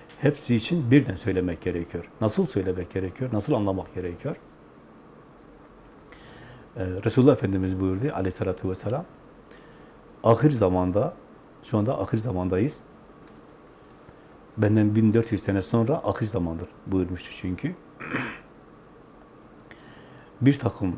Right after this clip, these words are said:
insanlar, bir takım özellikle gençler çıkacak. Allah'tan, peygamberden bahsedecekler. Ama iman onların kursaklarından aşağı inmemiştir. İmanları sadece ağızlarındadır.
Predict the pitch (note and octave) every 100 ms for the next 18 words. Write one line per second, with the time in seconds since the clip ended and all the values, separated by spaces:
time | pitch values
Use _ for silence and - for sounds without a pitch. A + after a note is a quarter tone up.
0 | - B2 - G2+ G2+ B2 - - B2 A#2+
1 | G2+ - C3+ G#2+ G2+ A2+ D#3 B2+ A2 C3+
2 | G2+ - A2+ - - - G2 F#2+ A2+ C#3
3 | - - - - - - - - - -
4 | - - - - - A2 A2 - A2 A#2
5 | - G2 G#2 G#2 G2+ G#2 A#2+ G#2+ G2 F2+
6 | G2+ F#2+ F#2+ F2+ B2+ C#3 - - - -
7 | G2+ G#2+ C3+ C#3 - - - A2 A#2 D3
8 | D3 - G#2 G#2 B2 G#2 A#2 - A2+ G#2+
9 | G#2+ B2 D#3 F#2 F2+ G#2 G#2 A#2 A2 E2+
10 | D#2 - F2 - - - - A2 A2 A2
11 | B2+ B2+ C#3 B2 D3 A2 G#2 G#2+ - G#2
12 | G#2 G2+ -